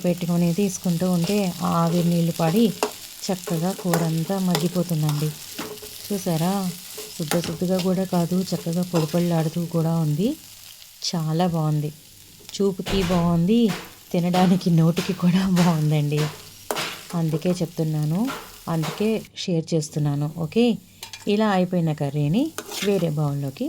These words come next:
మార్చేసుకుందాం. ఓకేనా? ఇదే విధంగా మొత్తం కర్రీ అంతా బౌల్లోకి మార్చేసుకుందామండి.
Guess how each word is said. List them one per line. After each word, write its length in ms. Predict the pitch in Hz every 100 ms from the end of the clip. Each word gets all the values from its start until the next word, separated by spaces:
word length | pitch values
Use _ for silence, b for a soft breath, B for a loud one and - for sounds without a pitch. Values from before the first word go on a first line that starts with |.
| 320
మార్చేసుకుందాం. 960 | 330 320 302 285 262 240 240 233 233 233 233 - - - - - - _ _ - - _ _ _ -
ఓకేనా? 300 | 220 220 165 147 - - -
ఇదే 200 | 208 208
విధంగా 400 | 185 160 151 202
మొత్తం 400 | 214 180 180 175
కర్రీ 380 | 170 160 151 165
అంతా 280 | 151 147 214
బౌల్లోకి 520 | 208 160 151 151 170
మార్చేసుకుందామండి. 920 | 156 151 151 147 147 143 139 139 143